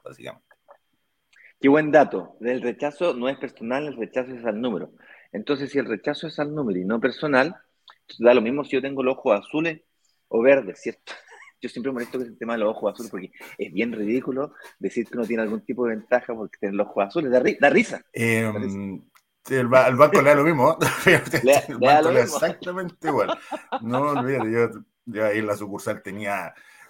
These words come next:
Speaker 1: eh, personajes de televisión, banco, eh, médicos de clínica, y era,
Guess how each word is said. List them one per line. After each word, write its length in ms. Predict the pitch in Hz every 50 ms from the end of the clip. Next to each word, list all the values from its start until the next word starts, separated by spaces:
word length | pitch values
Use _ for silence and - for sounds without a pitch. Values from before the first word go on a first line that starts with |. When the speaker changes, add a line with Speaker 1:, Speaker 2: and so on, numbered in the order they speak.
| _ _ -
Speaker 1:
eh, 200 | 113 110 110 107
personajes 580 | - - 110 104 - 113 110 113 113 - 113
de 100 | 107 110
televisión, 800 | 107 107 104 101 98 92 - - 110 117 127 127 120 110 98 90 92
banco, 540 | 107 113 127 127 127 117 - - _ - 98
eh, 360 | 98 95 98 98 92 90 85 -
médicos 920 | 101 104 95 104 110 117 123 127 127 120 113 107 104 - 104 110 110 107 92
de 140 | 98 95 -
clínica, 720 | - 110 123 127 123 123 120 107 110 107 107 107 107 - _ _ _ _ _ _
y 220 | - 113 110 107 104
era, 200 | 98 95 98